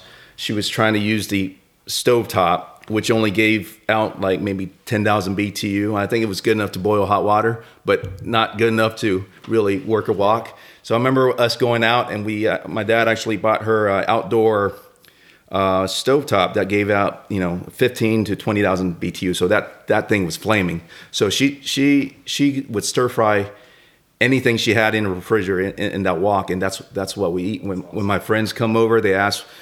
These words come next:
you know, "What is this?" And I, I can't really explain. I said, "It's just something my mom stir fried." So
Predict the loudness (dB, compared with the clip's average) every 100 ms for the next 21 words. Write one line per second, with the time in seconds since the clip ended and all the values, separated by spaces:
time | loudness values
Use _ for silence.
0 | -14 -4 -2 -2 -4 -2 2 2 2 0
1 | -2 -2 -4 -6 -12 -8 -4 2 2 2
2 | -2 -2 0 0 -2 -4 -6 -6 -4 -4
3 | -2 -2 -2 -4 -2 0 0 -2 0 -2
4 | 0 -4 -4 -4 0 0